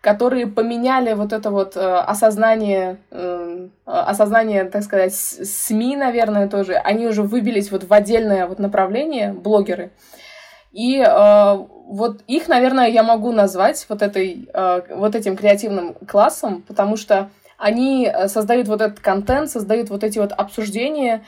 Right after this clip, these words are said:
и, э, креативят. У них, э, сейчас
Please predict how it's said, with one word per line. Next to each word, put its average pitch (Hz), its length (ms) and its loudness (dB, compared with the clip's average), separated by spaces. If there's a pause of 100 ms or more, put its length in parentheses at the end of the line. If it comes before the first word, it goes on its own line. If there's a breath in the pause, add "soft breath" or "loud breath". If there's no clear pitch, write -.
(400 soft breath)
и, 269 360 -4
э, 190 800 2
креативят. 208 680 0 (1200 soft breath)
У 214 100 -8
них, 302 420 -2
э, 220 640 6
сейчас 233 600 2